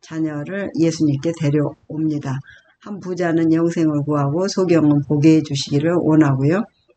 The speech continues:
마가복음 십 장은 특히 결혼, 자녀, 재물에 대한 태도, 그분을 따르는 보상과 대가 등 이 땅에서의 삶 속에서 경험하는 문제들을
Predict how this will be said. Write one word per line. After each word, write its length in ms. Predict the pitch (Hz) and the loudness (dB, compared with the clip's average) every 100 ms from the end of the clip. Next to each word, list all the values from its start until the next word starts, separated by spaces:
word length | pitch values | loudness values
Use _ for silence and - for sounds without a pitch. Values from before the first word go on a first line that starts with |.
| _ | _
마가복음 440 | 165 170 160 151 151 | -8 -4 -4 -4 -6
십 240 | 151 - | -8 -6
장은 400 | 170 151 170 196 | -2 0 0 -2
특히 420 | - - - 156 143 - - _ | -8 -8 -2 -2 -2 -16 -20 _
결혼, 360 | - 170 170 165 | -10 -6 -2 -2
자녀, 380 | 170 156 160 156 | -4 0 0 0
재물에 460 | 151 156 160 156 151 | -2 0 2 2 0
대한 280 | 151 147 147 | -2 0 -2
태도, 320 | 180 165 160 190 240 _ _ _ | -2 -2 0 0 -2 _ _ _
그분을 420 | 175 165 165 160 | -12 -6 -4 -6
따르는 520 | 170 170 165 165 208 | -6 -4 -2 0 -2
보상과 920 | - 156 151 147 143 - - 160 165 165 | -4 -4 0 0 0 -4 -6 -2 -2 -2
대가 480 | 156 147 - 139 139 | -2 -2 -2 -2 0
등 220 | 160 202 226 - _ - | 0 0 -4 -10 _ -20
이 100 | 165 | -14
땅에서의 680 | 185 175 165 160 156 170 | -6 -6 -6 -6 -4 -4
삶 240 | 185 190 180 | -4 -6 -6
속에서 580 | - 156 143 139 139 131 - - _ | -4 -2 -2 -2 -2 -4 -8 -20 _
경험하는 560 | 170 170 160 151 147 | -10 -6 -4 -4 -4
문제들을 680 | 151 160 151 139 143 165 196 | 0 0 0 -4 -2 -2 -4